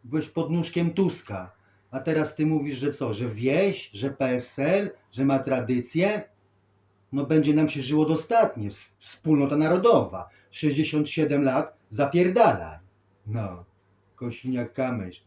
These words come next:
zejdź ze sceny. Za robotę się jaką weź, a nie kurwa bąki zbijasz tylko.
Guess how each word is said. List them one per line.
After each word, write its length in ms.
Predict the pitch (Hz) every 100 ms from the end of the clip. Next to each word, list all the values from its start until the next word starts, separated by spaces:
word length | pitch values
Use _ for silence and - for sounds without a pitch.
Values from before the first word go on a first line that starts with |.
| -
zejdź 440 | 117 139 143 135
ze 180 | 120 143
sceny. 640 | - - 147 139 113 87 - _ _
Za 200 | 113 143
robotę 480 | 147 147 185 170 -
się 120 | 135
jaką 280 | 123 127 110
weź, 240 | 113 -
a 60 | 117
nie 160 | 139
kurwa 360 | 139 156 139 143
bąki 420 | 127 175 185 131
zbijasz 500 | 98 95 113 107 -
tylko. 500 | 107 92 - 92 90